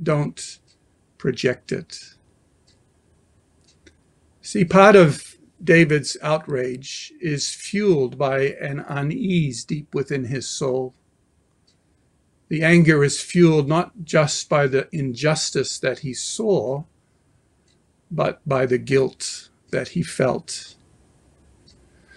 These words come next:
In that moment when Nathan's picture becomes David's mirror, David begins to see himself in a new light, enabling him to feel his own crimes.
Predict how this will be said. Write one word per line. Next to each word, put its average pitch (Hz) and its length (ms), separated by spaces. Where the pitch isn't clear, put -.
In 175 140
that 165 240
moment 160 480
when 151 260
Nathan's 160 540
picture 170 500
becomes 143 540
David's 151 460
mirror, 147 500
David 151 440
begins 147 420
to 147 120
see 180 300
himself 147 640
in 160 160
a 139 80
new 156 260
light, - 600
enabling 151 540
him 147 240
to 143 300
feel 165 360
his 143 200
own 160 280
crimes. 120 880